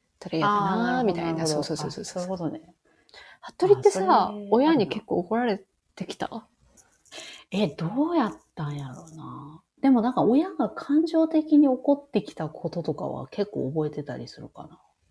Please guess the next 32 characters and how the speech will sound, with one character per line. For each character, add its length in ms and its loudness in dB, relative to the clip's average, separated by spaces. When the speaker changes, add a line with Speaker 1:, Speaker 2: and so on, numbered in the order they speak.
Speaker 1:
あ 80 -2
ー。 1600 0
Speaker 2:
そ 200 -10
れ 680 0
っ 80 -10
て 80 -4
び 160 -4
っ 80 -16
く 120 6
り 60 6
し 60 -10
た 140 -8
ん 20 -14
や 100 -14
ろ 80 -16
な、 140 -12
多 140 -12
分 100 -10
子 220 -14
供 420 -8
な 140 -8
が 0 -
ら 20 -10
に。 60 -12
Speaker 1:
あ、 20 -10
と 80 0
い 60 4
う 80 -4
こ 80 -4
と 100 -2
は 100 -2
さ、 380 -8